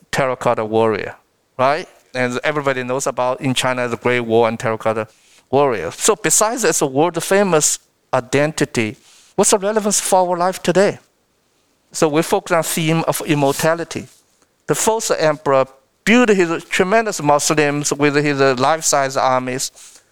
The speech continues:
in order to pursue a immortal life beyond this one. So our idea is that actually no matter how great or h-, how humble each of us is, we always have a chance to leave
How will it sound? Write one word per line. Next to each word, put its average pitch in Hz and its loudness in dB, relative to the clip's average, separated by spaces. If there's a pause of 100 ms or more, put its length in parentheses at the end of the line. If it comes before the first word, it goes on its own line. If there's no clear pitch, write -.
(360)
in 190 2
order 208 0
to - -16
pursue 170 2
a 143 -2
immortal 156 0
life 151 -2
beyond 151 2
this 185 -6
one. 175 0 (640)
So - 0
our 214 2
idea 165 0
is 165 2
that 135 2
actually 160 0
no 147 4
matter 196 2
how 165 0 (380)
great 160 0
or 151 4
h-, - -2 (180)
how 156 4
humble 170 0 (640)
each 175 0
of 151 2
us 127 -8
is, 127 0 (580)
we 156 4 (100)
always 196 0
have 147 0
a 135 0
chance 127 -2
to 127 -4
leave 147 -2